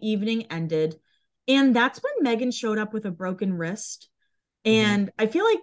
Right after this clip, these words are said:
Speaker 1: people started to actually talk, being like, "What is actually happening with M G K and Megan Fox?"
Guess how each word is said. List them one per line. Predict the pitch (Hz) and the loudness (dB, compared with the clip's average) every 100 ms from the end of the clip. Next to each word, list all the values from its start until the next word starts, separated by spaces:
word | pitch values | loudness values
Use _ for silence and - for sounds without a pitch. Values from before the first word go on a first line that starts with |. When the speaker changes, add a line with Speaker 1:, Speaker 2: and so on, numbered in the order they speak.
| _ | _
Speaker 1:
people | - 240 220 226 | -10 -6 -2 -2
started | 220 196 190 | 0 -4 -4
to | - | -4
actually | 180 - 185 | -6 -4 -8
talk, | 165 214 214 208 | -6 -2 -2 -2
being | 185 175 | -4 -4
like, | 180 175 165 _ | -4 -6 -8 _
"What | - 202 330 | -2 2 6
is | 453 | 6
actually | 262 190 - 185 | 4 0 -4 -6
happening | 170 160 160 165 160 | -4 -4 -4 -10 -10
with | 160 156 - | -10 -12 -8
M | 165 156 | -6 -4
G | 160 | -4
K | 165 147 139 | -4 -6 -8
and | 131 | -10
Megan | 117 120 | -12 -12
Fox?" | 160 156 - - - - | -16 -18 -20 -20 -20 -20